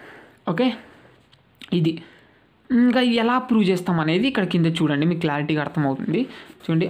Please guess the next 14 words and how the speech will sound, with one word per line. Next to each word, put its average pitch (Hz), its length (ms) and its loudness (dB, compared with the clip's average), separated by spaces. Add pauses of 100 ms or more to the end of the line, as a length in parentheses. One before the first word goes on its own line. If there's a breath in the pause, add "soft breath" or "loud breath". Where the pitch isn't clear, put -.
(140)
ఆన్సర్, 165 280 2 (560 loud breath)
చూడండి 180 200 0
ఇక్కడ 165 120 2 (180)
ఏబిసి 185 640 2 (380)
ఎనీ 175 180 4
ట్రయాంగిల్ 165 320 2
ఏదో 160 140 4
ఒక 185 120 -2
ట్రయాంగిల్ 170 380 2
తీసుకున్నా, 156 320 -2 (220)
ఏబిసి 160 580 2 (560)
తీసుకున్నా, 165 320 0 (100)
ఇక్కడ 165 160 -2 (120)
ఏ - 20 6